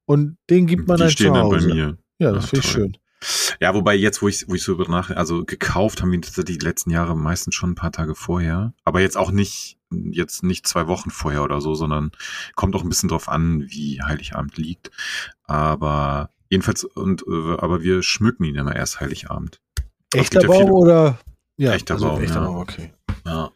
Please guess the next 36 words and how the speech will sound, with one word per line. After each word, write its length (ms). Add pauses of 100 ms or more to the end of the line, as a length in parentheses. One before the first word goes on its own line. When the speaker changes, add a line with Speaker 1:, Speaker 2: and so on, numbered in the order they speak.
(180)
Speaker 1:
Ich 160
bin 100
ja 100
ein 80
Freund 340
von, 400
von 540
Plastikbäumen. 720 (500)
Speaker 2:
Ja, 380 (260)
ich 140
hab 80
das, 220
wir 80
haben 100
uns 140
da 80
im 80
Büro 380
die 160
Tage 300
drüber 260
unterhalten 600
und 140
ich 180
war 180
da, 220
dachte 300
erst 240
so, 100
äh, 300
Plastikbaum 600
ist 120
ja 80
voll 220
der 120
Quatsch. 320